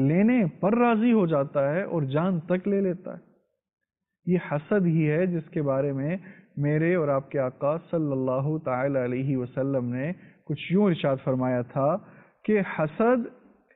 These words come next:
नेकियों को इस तरह खा जाता है जिस तरह आग खुश्क लकड़ी को। हमें इस बीमारी को समझना चाहिए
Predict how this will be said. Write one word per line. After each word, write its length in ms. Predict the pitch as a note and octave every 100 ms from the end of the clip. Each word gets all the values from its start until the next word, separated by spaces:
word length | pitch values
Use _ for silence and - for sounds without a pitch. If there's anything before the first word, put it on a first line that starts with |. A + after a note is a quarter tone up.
| _ _ D3+
नेकियों 760 | D#3 F#3+ G#3 - A3+ A#3+ G3
को 520 | D3+ F3+ F#3+ G#3 B3+ - - - _ _ _ _ _ _ -
इस 260 | F#3 - -
तरह 420 | F3+ D3 G#3 C4
खा 260 | - F3+ D3
जाता 460 | D3 C3 - C3
है 300 | C3+ D3 G3 G3+ - - -
जिस 340 | C3+ G#3 G#3+
तरह 280 | - D3+ C#3+ D#3+ F#3 - -
आग 480 | D3+ E3 G3 G#3 F#3 - - -
खुश्क 440 | B3 C4+ - - E3+
लकड़ी 480 | D3+ D3+ D#3+ C#3+
को। 200 | A#2+ G#2 - - _ _ _ _ _ _ _ _ _ _ _ _ _ _ _ _ _ -
हमें 460 | C#3 D3+ F#3 A3 A#3 - _ _
इस 200 | A3+ G#3+ D#3+
बीमारी 580 | D3+ D#3+ C#3+ D#3 G3 F#3+
को 200 | F#3+ F#3
समझना 540 | - C3+ C#3 D#3+ F#3
चाहिए 520 | F3 D3+ D#3 F#3 A3+